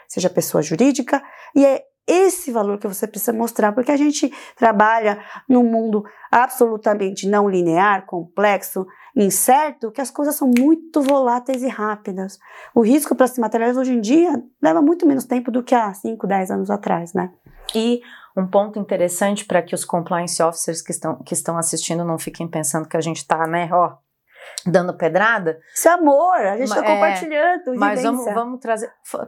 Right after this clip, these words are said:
Speaker 2: ácidas mais fofinhas. Ácidas mais fofinhas, é, vamos trazer também sob a perspectiva educacional do executivo, né?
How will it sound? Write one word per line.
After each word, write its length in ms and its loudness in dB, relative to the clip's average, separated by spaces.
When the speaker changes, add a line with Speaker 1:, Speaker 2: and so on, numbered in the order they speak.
Speaker 2:
ácidas 540 0
mais 240 0
fofinhas. 840 -2
Ácidas 480 2
mais 280 0
fofinhas, 840 -4
é, 560 2
vamos 300 -2
trazer 340 0
também 280 -2
sob 180 -4
a 40 -8
perspectiva 680 -2
educacional 800 -2
do 280 0
executivo, 720 -6
né? 360 -2